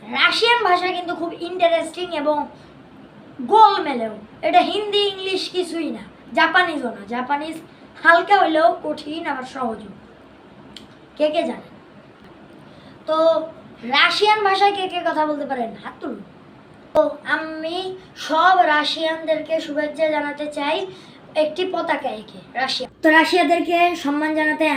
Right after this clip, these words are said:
আমি এখন আঁকছি রাশিয়ান পতাকা, পুরো ডেসক্রিপশন দেখাবো। তো আমি, আমাকে কে কে আপনারা মানে বলতে চান আর্টিস্ট, সেটাই আমি মানে দেখানোর চেষ্টা করব। তো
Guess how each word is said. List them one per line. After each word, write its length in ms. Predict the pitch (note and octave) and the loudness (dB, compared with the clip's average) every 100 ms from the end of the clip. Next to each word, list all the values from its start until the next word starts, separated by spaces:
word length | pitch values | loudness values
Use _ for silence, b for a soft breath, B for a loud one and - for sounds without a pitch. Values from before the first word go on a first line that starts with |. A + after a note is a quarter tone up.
| C4 | -2
আমি 120 | C4+ C4 | -4 -6
এখন 140 | C4 B3 C4 | -8 -8 -10
আঁকছি 300 | - - C4 B3+ B B B3+ | -10 -4 -4 -4 B B -4
রাশিয়ান 300 | B3 C#4+ C#4 | -2 -2 -2
পতাকা, 280 | C4+ A#3+ G3+ - | -2 -4 -2 2
পুরো 140 | F#4+ F#4+ D4+ | 6 6 6
ডেসক্রিপশন 480 | D4 - G3+ - G#3 | 2 -2 -8 -8 -8
দেখাবো। 280 | F#3+ F#3+ - - - B B B - | -8 -10 -20 -20 -20 B B B -10
তো 60 | - - _ - D4+ | -10 -10 _ -4 -2
আমি, 220 | F#4 G4 E4+ - B B B B C#4+ | 2 2 2 -2 B B B B 0
আমাকে 280 | D#4 E4+ F#4 D#4+ | 2 2 0 -2
কে 80 | F4 | 0
কে 80 | D#4+ E4 | 2 0
আপনারা 320 | C#4+ D#4+ D#4 D4+ - B B - | 2 2 4 4 -2 B B -8
মানে 160 | B3+ C4 B3 | -2 -2 2
বলতে 260 | D4 D4 D#4 D4+ | 2 4 2 4
চান 140 | C#4 B3+ - - C4+ | 2 0 -8 -6 2
আর্টিস্ট, 400 | C#4+ C4 A3 F#3+ - - - | 2 2 -4 -6 -16 -20 2
সেটাই 380 | C4+ C#4 D#4 D#4+ D4 | 4 6 6 6 6
আমি 120 | C#4+ C4 - - - | 4 -2 -4 -8 -8
মানে 120 | B3 B3+ A#3 | -4 -2 0
দেখানোর 340 | B3+ C4+ C4 B3+ | 2 2 -2 -2
চেষ্টা 260 | D4 C#4 C4+ A#3 | -2 0 0 -2
করব। 200 | G#3 F#3+ F#3 - - - - - - - - _ - _ | -4 -8 -12 -10 -10 -10 -20 -18 -18 -18 -20 _ -20 _
তো 80 | - | 4